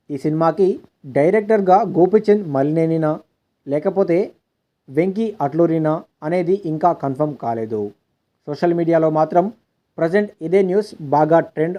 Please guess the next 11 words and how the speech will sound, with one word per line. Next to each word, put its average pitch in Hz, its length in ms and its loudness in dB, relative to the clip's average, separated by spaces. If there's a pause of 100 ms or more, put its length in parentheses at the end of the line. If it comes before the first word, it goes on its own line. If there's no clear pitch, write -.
(100)
అవుతూ 131 240 -2
ఉంది. 113 480 -6 (260)
దర్శకుడు 214 580 4
ఎవరైనా 175 400 6
సరే 123 400 -4 (280)
కొడుకు 151 240 -2
కోసం 180 460 0 (580)
హిట్ 208 140 -2
కొట్టాలి 196 480 6
అన్న 170 200 -2
ఆలోచనలో 185 760 2